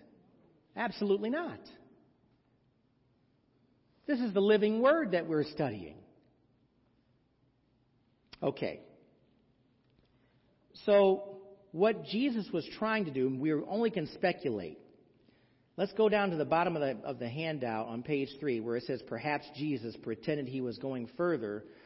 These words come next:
so the disciples would have a chance to pursue a relationship with him. Perhaps it was simply good manners. A visitor would never invite himself into someone's home. We don't really know, but I wonder. Either way, I want to be the disciple who says,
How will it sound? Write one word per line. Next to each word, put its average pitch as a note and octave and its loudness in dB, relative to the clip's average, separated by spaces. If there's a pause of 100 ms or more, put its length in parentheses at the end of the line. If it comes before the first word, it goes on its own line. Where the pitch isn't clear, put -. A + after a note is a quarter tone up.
(120)
so D3 -8
the C#3 -4
disciples D#3+ 0
would B2+ -2
have C3+ 0
a A2 -4 (100)
chance C#3 -4
to C3+ -6
pursue C#3 -2
a C3+ 2
relationship C3 -2
with D3+ 0
him. F2+ -8 (500)
Perhaps D#3+ 0
it D#3+ 0
was C#3 0
simply C#3 -2
good B2+ -2
manners. F3 -2 (460)
A A#2+ -2
visitor D#3+ 0
would C#3 0
never D3+ 0
invite C#3+ 0
himself C#3 -2
into B2 -6
someone's A#2 -6
home. E3 -4 (300)
We D3+ 2
don't C#3 2
really C3+ 4
know, E3 2
but F3 -2
I E3+ 2
wonder. F#3+ 0 (440)
Either F#3 4
way, F3 6
I F3 4
want G3+ 0
to - 0
be E3 4
the C#3+ -4
disciple D#3+ 0
who D3 -2
says, C#3 0